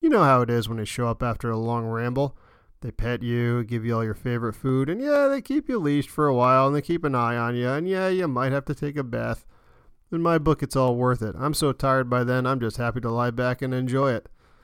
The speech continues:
We didn't get to see any of that in this movie, and for me, that kinda misses the mark. There's a good story here. They just didn't film it, so Jaws. <sighs>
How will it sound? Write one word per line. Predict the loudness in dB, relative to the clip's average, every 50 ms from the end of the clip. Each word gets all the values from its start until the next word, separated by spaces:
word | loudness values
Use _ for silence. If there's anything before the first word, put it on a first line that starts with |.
| _ _ _ _
We | -4 -2 0
didn't | 2 2 2 0
get | -2 -2
to | -2 -2
see | -2 -2 -2 0
any | 2 2 2
of | 2 0
that | 0 -2 -2
in | -4
this | -6 -6 -6 -6
movie, | -4 -4 -4 -2 -2 -2 -2
and | -2 -2 -4 -4 -6 -8 -10 -12 -16 -14
for | -6 -4 -2 0
me, | 2 2 2 2 2 0 -4 -8 _ _ _ -8
that | -6 -4 -4 -4 -4
kinda | -2 -2 -2 0
misses | 0 -2 -2 -2 -4 -4 -4
the | -4 -4
mark. | -2 -2 -2 -2 -4 -6 -14 -20 -20 _ _ _ _ _ -20 _ _ -20 -20 -20 _ -12
There's | -8 -6 -4 -4 -4
a | -2
good | 0 0 0 0 -2
story | -4 -2 0 2 4 4 4 4
here. | 2 2 2 2 2 0 -2 -6 _ _ _ _ _ -10
They | -6 -6 -4 -2
just | -4 -4 -4 -2
didn't | -2 -2 -2 -4
film | -4 -2 0 0 0 -2
it, | -4 -8 -12 -14
so | -10 -8 -6 -4 -4 -4 -6 -6 -8 -12 -16 -18 _
Jaws. | -4 0 2 2 2 2 0 -2 -4 -8 -14 _ _
<sighs> | _ _ -6